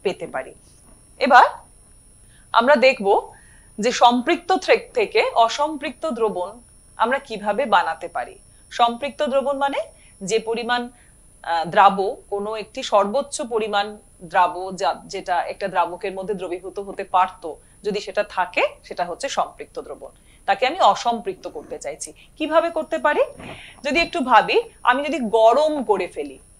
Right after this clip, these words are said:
এই যে একটু আগে যে বলেছিলাম যে দ্রাবকটাকে যখন, দ্রবণটাকে যখন আমি গরম করে ফেলবো, দ্রাবকের মধ্যে সেই ক্ষমতা থাকে যে তাকে আমি আরো বেশি দ্রাব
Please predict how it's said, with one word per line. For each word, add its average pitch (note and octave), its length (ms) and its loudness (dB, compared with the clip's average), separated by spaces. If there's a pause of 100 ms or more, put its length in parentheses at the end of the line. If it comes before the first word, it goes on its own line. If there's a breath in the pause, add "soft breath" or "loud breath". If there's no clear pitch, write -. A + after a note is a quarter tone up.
(160)
এই C4 120 -2
যে D4+ 60 0
একটু C#4 180 -2
আগে A3+ 260 4
যে A3+ 120 -2
বলেছিলাম F#3 480 -4
যে G#3 120 -2
দ্রাবকটাকে G#3+ 600 0
যখন, A3+ 260 -6
দ্রবণটাকে A#3 460 -2
যখন A#3+ 200 -8
আমি B3+ 120 -8
গরম G3+ 420 0
করে G#3+ 160 0
ফেলবো, G#3 240 -6
দ্রাবকের F#3+ 480 0
মধ্যে A#3 300 -6
সেই A#3+ 180 -8
ক্ষমতা F#3+ 380 -6
থাকে G#3 280 -4 (340 loud breath)
যে A3+ 80 -2
তাকে G3 300 0
আমি C#4+ 180 -4 (240 loud breath)
আরো G#3 280 4
বেশি G3 340 2 (340)
দ্রাব F3 280 2